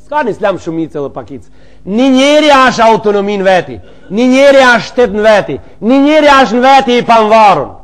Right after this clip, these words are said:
Miro gjatë ti një njeri është në veti i panvarun. Dishka edhe ti vesh dunjohës, a pra argumente për këtë, po mëra?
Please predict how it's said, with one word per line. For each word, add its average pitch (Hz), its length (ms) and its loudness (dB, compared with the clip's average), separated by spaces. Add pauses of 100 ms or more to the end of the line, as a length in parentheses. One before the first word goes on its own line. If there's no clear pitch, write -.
(760)
Miro 226 320 2
gjatë 226 260 0
ti 220 140 0
një 185 380 -4
njeri 196 220 2
është 180 220 -2
në 170 40 -12
veti 175 220 -2
i 156 80 -6
panvarun. 170 420 -2
Dishka 226 340 -2
edhe 220 180 0
ti 233 120 -4
vesh 202 280 0
dunjohës, 202 380 0
a 196 100 0
pra 277 180 0
argumente 247 500 0
për 202 140 -10
këtë, 208 200 -10
po 233 120 -8
mëra? 233 200 -8